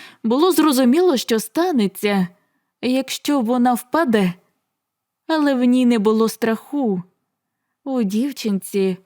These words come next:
був присутній лише туман та морок. Ніби вона була чиєюсь лялькою у той момент, іграшкою, яка чекає на наказ, щоб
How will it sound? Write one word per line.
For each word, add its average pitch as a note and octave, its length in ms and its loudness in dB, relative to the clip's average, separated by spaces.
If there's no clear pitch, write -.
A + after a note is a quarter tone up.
був A3 360 -2
присутній A3 680 -4
лише G3+ 280 -2
туман G#3 540 -2
та A#3 140 -4
морок. A3 520 -2
Ніби C4+ 380 0
вона B3+ 380 2
була A3+ 300 0
чиєюсь A#3 640 0
лялькою G#3+ 680 0
у F#3+ 80 0
той G3 200 -2
момент, F#3+ 640 -2
іграшкою, G3 1040 0
яка C#4 360 -4
чекає B3+ 420 -4
на A#3 120 0
наказ, G3 560 -4
щоб G3 440 -6